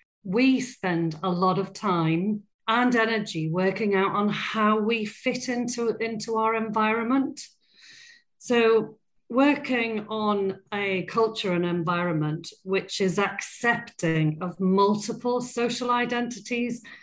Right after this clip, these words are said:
means developing an inclusive and an, and equitable culture.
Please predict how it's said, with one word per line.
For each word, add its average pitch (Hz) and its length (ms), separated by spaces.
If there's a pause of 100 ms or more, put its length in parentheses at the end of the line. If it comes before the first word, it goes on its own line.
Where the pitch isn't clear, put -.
(280)
means 208 600
developing 190 840 (120)
an 196 120
inclusive 196 1080 (240)
and 196 160
an, 196 200 (120)
and 196 320 (100)
equitable 170 680
culture. 156 720